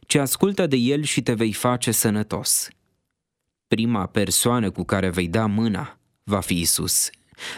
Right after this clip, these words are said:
Apoi mâinile tale se vor întinde spre lume, oferind ajutor,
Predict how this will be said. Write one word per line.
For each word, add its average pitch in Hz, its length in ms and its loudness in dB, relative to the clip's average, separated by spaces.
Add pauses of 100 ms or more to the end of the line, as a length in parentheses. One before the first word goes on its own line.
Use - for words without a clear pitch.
Apoi 135 320 4
mâinile 135 500 2
tale 135 320 2
se 131 160 0
vor 127 200 4
întinde 131 460 0
spre 123 320 -2
lume, 123 400 0 (260)
oferind 123 480 0
ajutor, 127 720 0